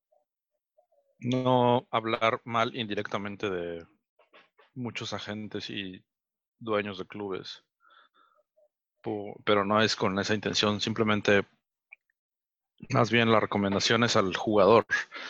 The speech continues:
El jugador tiene que estar seguro que el host, es decir, el dueño del club o el agente que está detrás o con el que se está involucrando, tienen los fondos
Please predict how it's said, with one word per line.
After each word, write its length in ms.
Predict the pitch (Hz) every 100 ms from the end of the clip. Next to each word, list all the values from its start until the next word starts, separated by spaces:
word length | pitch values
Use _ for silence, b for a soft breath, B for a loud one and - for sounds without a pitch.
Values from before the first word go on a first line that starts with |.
| B B
El 80 | -
jugador 340 | - 110 123
tiene 200 | 120 135
que 60 | 117
estar 240 | - 127
seguro 520 | 113 117 113 113 107 107
que 120 | 101
el 100 | 92
host, 680 | - 117 117 - - - - _ _ B 92 85 B -
es 80 | 104
decir, 220 | - 104
el 100 | 101
dueño 240 | 117 127
del 120 | 110
club 300 | - 110 110 104
o 100 | 104
el 80 |
agente 340 | 92 - 110 113
que 80 | -
está 200 | - 107
detrás 400 | 101 107 104 101
o 80 |
con 140 | - 98
el 100 | 95
que 80 | 90
se 80 |
está 140 | - 107
involucrando, 760 | 107 107 104 117 110 95 120 147 -
tienen 240 | 113 113
los 200 | 101 -
fondos 760 | - 123 110 104 95 - - -